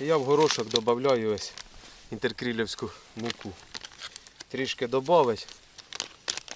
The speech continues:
Горошок напитається нею і буде приємний запах. Отак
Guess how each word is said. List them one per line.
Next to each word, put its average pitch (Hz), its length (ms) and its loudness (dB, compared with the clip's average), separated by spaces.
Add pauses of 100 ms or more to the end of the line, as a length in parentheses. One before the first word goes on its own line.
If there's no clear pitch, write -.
(500)
Горошок 135 420 2
напитається 127 760 4
нею 113 380 -4
і 156 120 -8
буде 117 280 -4
приємний 110 520 -4
запах. 92 440 -14 (2250)
Отак 117 280 -10